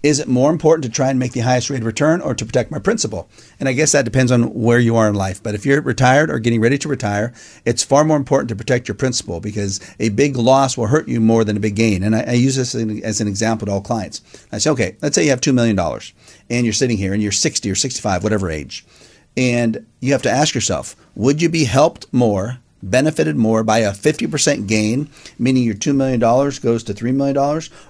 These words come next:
or would you be hurt more by a fifty percent loss, meaning your two million dollars goes down to one million dollars? And every single client has always answered that a big loss would hurt them more than a big gain would help them at this point in their life. So that's key. That's showing that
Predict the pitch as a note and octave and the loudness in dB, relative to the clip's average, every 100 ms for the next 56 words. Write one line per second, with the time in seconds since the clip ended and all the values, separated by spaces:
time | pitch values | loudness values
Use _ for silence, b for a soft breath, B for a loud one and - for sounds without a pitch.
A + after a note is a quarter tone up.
0 | - D3 D3 B2+ A#2+ A2+ D#3+ - B2+ A#2+ | 2 4 4 2 2 2 2 4 2 4
1 | A#2 A#2+ C3+ B2 A#2 A#2+ A#2+ B2+ A#2 - | 2 2 -4 -6 -6 -4 2 2 0 -2
2 | A#2+ A2+ G2+ C#3 B2 A2+ G#2+ G#2+ A#2+ G2+ | 0 0 0 -2 0 0 0 -2 -4 -6
3 | G#2+ G#2+ D3 E3 G2+ F#2+ E2 D#2 - B | -6 0 0 2 0 -2 -6 -8 -16 B
4 | - A#2+ A2+ C3 D3 F#3+ F3 - D#3+ D3+ | -4 -4 2 0 2 0 0 0 2 0
5 | C#3+ G#2+ G#2+ - B - C3 - - A#2+ | 2 2 2 -4 B -2 -2 -2 0 4
6 | D3 E3 D#3 B2 A2 A2 A#2 A2+ - A2 | 4 4 2 2 0 -2 -2 -2 -2 -2
7 | G#2+ G2 C3+ C#3+ A#2+ C#3 C#3 C3 A#2+ G#2+ | -2 2 0 0 2 4 4 0 -4 -2
8 | - - A2+ A#2 B2 B G#2+ B2+ B2 A2+ | -2 0 0 0 -4 B 2 2 2 2
9 | G2+ G#2+ A2 G#2+ A2 D3 - A2+ G#2+ G#2 | 0 0 0 0 2 2 2 0 0 -2
10 | A2+ - A#2+ G#2 G#2 B2+ C#3 G2 - - | -4 -2 -2 0 0 0 -2 -6 -18 -12
11 | - A#2+ G2+ - F#3 A#2+ G#2+ A#2 - D3+ | -2 -2 -2 -2 2 2 0 -4 -2 0
12 | C3+ A2+ C#3+ - | 0 2 0 -2